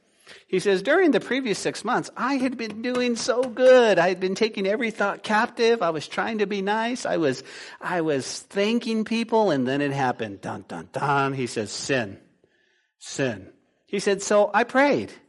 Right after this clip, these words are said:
'God, I'm sorry about my poor self-control. I'll stop trying to be right and sorry for my attitude.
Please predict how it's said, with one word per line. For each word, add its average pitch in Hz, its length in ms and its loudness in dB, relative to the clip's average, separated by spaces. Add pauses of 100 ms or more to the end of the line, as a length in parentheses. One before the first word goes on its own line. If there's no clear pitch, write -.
(160)
'God, 143 240 0
I'm 170 140 0
sorry 170 400 2
about 127 260 0
my 123 120 -2
poor 151 420 -2
self-control. 131 960 -4 (520)
I'll 139 120 6
stop 139 300 0
trying 156 320 0
to 196 120 -6
be 185 220 -4
right 131 640 0 (300)
and 131 160 -4
sorry 143 400 2
for 170 180 -4
my 185 200 0
attitude. 131 680 -2